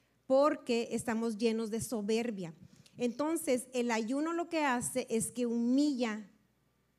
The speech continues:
nuestro yo, ¿sí? Es una manera en que nosotros decidimos voluntariamente humillarnos ante Dios. Y eso quiero recalcártelo,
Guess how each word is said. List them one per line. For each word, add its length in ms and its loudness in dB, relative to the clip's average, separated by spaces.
nuestro 360 0
yo, 260 2
¿sí? 320 -6
Es 180 0
una 160 -2
manera 260 0
en 80 -2
que 80 -2
nosotros 600 -4
decidimos 680 2
voluntariamente 1160 0
humillarnos 880 0
ante 460 -4
Dios. 520 -6
Y 180 0
eso 200 -2
quiero 220 -2
recalcártelo, 800 -4